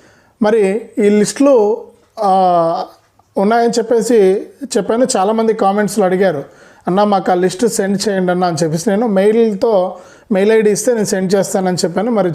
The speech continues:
చాలామందికి అది తెలియట్లేదు. మరి నేను ట్రై చేస్తాను ఎలా మీకు సెండ్ చేయాలో ఆ లిస్టులు అనేది. ప్రస్తుతానికి అదే లిస్ట్ అండి, అంటే శాంక్షన్ అయిన లిస్ట్ అది. పింఛన్లు ఎవరికి స్పౌస్ పింఛన్ కింద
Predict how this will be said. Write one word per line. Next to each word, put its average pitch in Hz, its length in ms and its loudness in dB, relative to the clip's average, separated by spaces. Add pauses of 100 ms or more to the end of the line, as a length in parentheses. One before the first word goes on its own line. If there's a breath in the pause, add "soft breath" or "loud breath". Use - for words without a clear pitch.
చాలామందికి 214 480 0
అది 196 120 2
తెలియట్లేదు. 190 640 0 (580 loud breath)
మరి 185 400 0 (340)
నేను 170 400 0
ట్రై 190 200 0 (120)
చేస్తాను 214 360 -2
ఎలా 190 540 2
మీకు 175 280 0
సెండ్ 190 380 -2
చేయాలో 185 280 2
ఆ 170 60 2
లిస్టులు 175 340 -2
అనేది. 175 260 0 (380 loud breath)
ప్రస్తుతానికి 262 640 2
అదే 196 340 0
లిస్ట్ 240 300 0
అండి, 202 220 0 (180)
అంటే 196 300 0
శాంక్షన్ 240 520 -2
అయిన 240 120 0
లిస్ట్ 202 280 -2
అది. 139 240 -4 (380 loud breath)
పింఛన్లు 220 380 0
ఎవరికి 220 400 0
స్పౌస్ 214 480 -2
పింఛన్ 196 320 -2
కింద 196 180 0